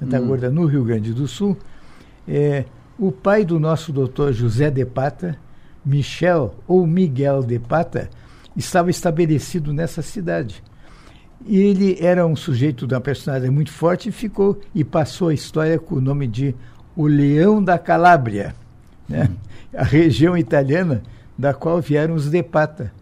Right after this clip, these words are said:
Speaker 1: aqui pra, pra, para o Rio Grande do Sul, e depois de um problema seríssimo que houve quase há cem anos atrás, esse ano faz cem anos atrás,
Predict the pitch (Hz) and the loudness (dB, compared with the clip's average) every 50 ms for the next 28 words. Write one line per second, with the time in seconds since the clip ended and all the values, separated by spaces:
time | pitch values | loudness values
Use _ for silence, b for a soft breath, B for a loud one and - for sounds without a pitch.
0 | - - - 117 - - 175 127 139 127 117 117 110 - b b b b b b | -18 -14 -12 -12 -10 -10 -10 -8 -6 -6 -6 -6 -8 -12 b b b b b b
1 | b - - 127 127 123 - - 143 143 139 123 135 135 123 123 131 131 120 123 | b -8 -6 -4 -4 -4 -2 -2 0 2 2 2 2 2 2 2 2 2 2 0
2 | 127 139 160 - - - 202 226 214 160 B B B B B B B B B B | 0 0 -2 -2 -2 -2 -2 0 0 -2 B B B B B B B B B B
3 | - - 185 160 196 196 190 - - 214 233 226 165 139 131 139 175 175 151 - | -4 -2 0 4 4 4 4 2 0 0 0 0 0 -2 -2 -2 -2 -2 -2 -4
4 | - - 147 147 139 143 175 180 170 147 - - - 185 175 175 185 247 247 - | -2 -2 0 0 0 0 0 0 0 -2 -4 -2 0 2 2 4 4 4 2 2
5 | - - - 135 120 117 113 - - 147 147 170 165 131 113 104 98 B B B | 0 -4 -4 -2 -2 -2 -2 -2 -2 0 2 2 2 0 0 -4 -6 B B B
6 | B B B B B B - - - - - - - - 185 196 214 208 170 135 | B B B B B B -20 -20 -20 -20 -20 -18 -4 -2 0 2 2 2 2 2
7 | 165 160 - - - 190 190 185 175 170 170 160 151 120 131 123 120 - 156 160 | 0 0 0 0 0 2 2 4 4 2 2 2 2 0 0 -2 -2 -2 -2 -2
8 | 131 131 190 208 196 - - 160 151 160 156 135 - - 120 113 - - - 117 | 0 0 0 0 0 -2 0 0 2 2 0 0 -2 -4 -4 -6 -6 -6 -6 -4
9 | 110 117 107 117 120 117 147 147 165 165 - | -4 -2 -4 -4 -6 -4 -4 -4 -4 -4 -6